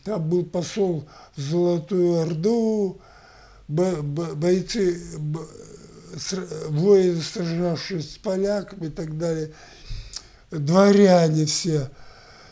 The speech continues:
И вот тут он призадумался, как говорится. Ну и потом мы познакомились, и они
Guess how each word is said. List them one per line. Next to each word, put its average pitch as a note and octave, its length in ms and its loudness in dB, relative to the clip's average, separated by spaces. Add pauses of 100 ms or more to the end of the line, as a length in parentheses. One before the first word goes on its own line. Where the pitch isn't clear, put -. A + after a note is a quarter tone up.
(120)
И F#3+ 120 0
вот G3+ 200 4
тут C#4 280 -4
он G3 340 2 (800)
призадумался, F3 1000 0
как D3+ 160 -4
говорится. D3 640 -2 (580)
Ну C4+ 120 0
и C#4+ 80 4
потом G#3 560 -2 (640)
мы F#3 200 0
познакомились, F#3+ 1000 -4
и F#3+ 40 0
они F#3 420 0